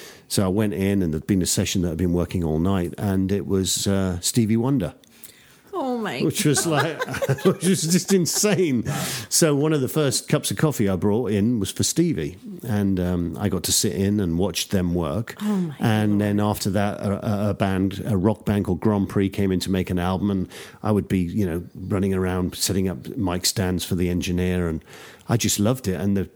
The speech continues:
Speaker 1: the, I remember Phil saying, "Look, you can leave at six to get," 'cause I was having to take a long train ride to get home. And I said, "I don't wanna go home, I'll stay." So I used to just stay till the end of the session and, uh, figure it out from there, because it was great.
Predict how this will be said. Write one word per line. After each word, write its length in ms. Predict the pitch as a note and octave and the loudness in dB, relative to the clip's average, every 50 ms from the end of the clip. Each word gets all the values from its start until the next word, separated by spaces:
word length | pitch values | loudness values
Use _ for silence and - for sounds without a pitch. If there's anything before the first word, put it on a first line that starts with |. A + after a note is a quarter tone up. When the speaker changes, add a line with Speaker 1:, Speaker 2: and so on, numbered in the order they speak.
| - | -2
Speaker 1:
the, 180 | - A2+ G2 D2 | -2 0 0 0
I 100 | F2 G#2+ | 0 0
remember 300 | G#2 G#2 A2 A2 F#2 F2 | 2 2 2 2 0 0
Phil 240 | - A#2+ A#2+ A#2 G#2 | 0 2 2 2 2
saying, 240 | - A2 F2+ F2+ G2+ | 0 0 2 2 2
"Look, 120 | G2+ G2+ | 2 2
you 140 | G#2+ A#2 A2+ | 2 0 0
can 180 | - A2+ A2 | 2 2 2
leave 220 | G#2+ A2+ A2+ G#2+ G#2+ | 2 2 2 0 0
at 80 | - | 0
six 420 | - - - A#2 F2+ - - - - | 0 0 0 0 0 -2 -2 -2 -2
to 100 | - F#2+ | 0 0
get," 280 | F2 G2+ E2+ - - - | 0 0 0 -2 -4 -4
'cause 160 | - G#2 G#2 | -2 0 2
I 60 | G#2+ | 2
was 180 | F#2 F2 - - - | 0 0 -2 -4 -4
having 240 | G2+ G#2 F#2 G2 F#2 | -2 0 0 0 0
to 80 | - | -2
take 160 | - - F#2 - | -2 -2 -2 0
a 40 | F2+ | 0
long 240 | F#2 F#2 F#2 F#2 E2+ | 0 2 0 0 0
train 260 | - - G2+ G2+ G2 | 0 0 0 2 2
ride 220 | F2+ D#2+ D#2+ D#2 | 0 -2 -2 -4
to 80 | - - | -4 -4
get 140 | F#2 F2 F2+ | -2 -2 0
home. 180 | F#2 F2 E2 - - - - - - - - - - | 0 0 -2 -2 -6 -14 -16 -16 -16 -18 -18 -8 -2
And 140 | - A2 A2 | 0 0 2
I 40 | A2 | 2
said, 200 | - - A2+ A#2 | 2 0 2 2
"I 100 | C3 C#3+ | 2 2
don't 140 | C#3+ A#2 C3+ | 2 2 2
wanna 140 | F3+ F3+ | 2 0
go 120 | - - - | 0 -2 -2
home, 220 | F2 E2+ E2 F2 | -2 -2 -2 0
I'll 100 | G2+ A2 | 0 0
stay." 300 | - - - D3 C3 G#2 | 0 2 2 2 2 2
So 180 | - A2 G#2 G#2+ | 2 2 2 2
I 20 | |
used 240 | B2+ C3+ - - - | 2 0 0 -2 -4
to 40 | - C#2+ | -4 -2
just 180 | F#2+ F2+ - | 0 0 0
stay 200 | - A#2+ G#2+ G#2 | 2 2 2 2
till 160 | F#2 F#2+ F2+ | 2 2 0
the 120 | F2 F2+ F#2 | 2 2 2
end 120 | G2 F#2 | 2 0
of 60 | E2 | 0
the 60 | D2+ - | -2 0
session 680 | - A#2 A2+ - - - B2 - - - - - A#2+ B2 | 0 0 0 0 -2 -4 -6 -8 -10 -12 -12 -10 -6 -4
and, 280 | G#2 G2 F2+ F2+ F#2 | -2 0 0 0 0
uh, 100 | F2 D#2+ | 0 -2
figure 320 | D#2 - - G#2 F2+ F2+ E2+ | -2 0 0 0 2 0 0
it 60 | F#2 | 0
out 180 | F#2+ F2 D2+ | 0 -2 -2
from 140 | - F#2+ F#2+ | 0 0 2
there, 120 | G2+ G#2 F2+ | 2 2 0
because 440 | D#2 F#2 - A#2+ A2 - - - | -2 -2 0 0 0 0 0 -2
it 80 | - B2 A#2+ | -2 -2 0
was 140 | A#2+ A#2 - | 0 0 0
great. 380 | - C#3+ F3 B3+ - - - | 2 2 2 2 0 -4 -8